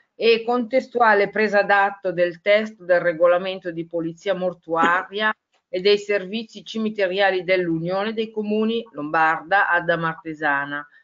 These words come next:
che verrà approvato dal Consiglio dell'Unione. Numero tredici, approvazione del conferimento della cittadinanza onoraria al mite ignoto,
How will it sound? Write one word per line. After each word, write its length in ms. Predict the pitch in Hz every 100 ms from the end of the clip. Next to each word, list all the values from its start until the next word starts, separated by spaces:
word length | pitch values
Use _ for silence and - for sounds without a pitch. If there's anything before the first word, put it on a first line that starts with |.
| _ _ _
che 100 | 151
verrà 240 | 175 180
approvato 500 | 180 - 214 170 180
dal 180 | 185 220
Consiglio 360 | 247 247 - _ _
dell'Unione. 840 | - 285 - 294 277 269 277 277 285 _ _ _ _ _ -
Numero 340 | 151 170 185
tredici, 680 | 214 226 247 269 277 262 - - _ _ _ -
approvazione 840 | 214 233 226 240 240 247 247 226
del 160 | 220 220
conferimento 760 | 220 208 214 220 220 220 214
della 300 | 190 196 196
cittadinanza 800 | 202 190 196 190 202 220 226 220
onoraria 720 | 190 175 180 180 185 190 202
al 100 | 202
mite 320 | 208 190 214
ignoto, 760 | 202 196 190 160 147 - 135